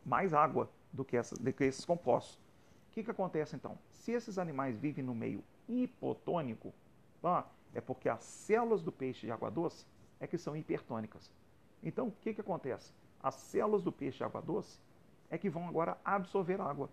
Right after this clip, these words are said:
ao contrário do peixe de água salgada, que perde água, tá certo? Agora, já que as células do peixe de água doce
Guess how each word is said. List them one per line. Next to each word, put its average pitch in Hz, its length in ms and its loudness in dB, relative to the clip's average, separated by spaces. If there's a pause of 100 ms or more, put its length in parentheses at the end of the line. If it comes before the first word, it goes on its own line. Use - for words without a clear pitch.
(400)
ao 143 100 2
contrário 143 380 2
do 135 60 0
peixe 139 220 -2
de - 60 4
água 156 120 2
salgada, 156 360 4
que 165 100 -10
perde 165 360 2
água, 123 300 0 (440)
tá 107 120 -6
certo? 180 280 0
Agora, 135 280 6
já 180 200 4
que - 100 0
as 170 100 -2
células 131 320 0
do 120 80 -8
peixe 208 320 0
de - 80 0
água 175 160 2
doce 110 340 -4